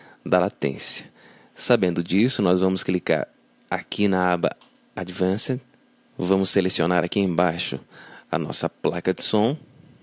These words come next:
e nesta janelinha Manual Offset, nós vamos colocar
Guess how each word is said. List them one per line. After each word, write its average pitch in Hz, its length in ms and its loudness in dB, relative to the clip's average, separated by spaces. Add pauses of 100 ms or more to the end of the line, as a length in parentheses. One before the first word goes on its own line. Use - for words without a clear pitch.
(200)
e 123 120 4
nesta 101 320 2
janelinha 95 760 2
Manual 95 840 2
Offset, 92 680 2 (400)
nós 95 260 2
vamos 95 320 2
colocar 104 640 0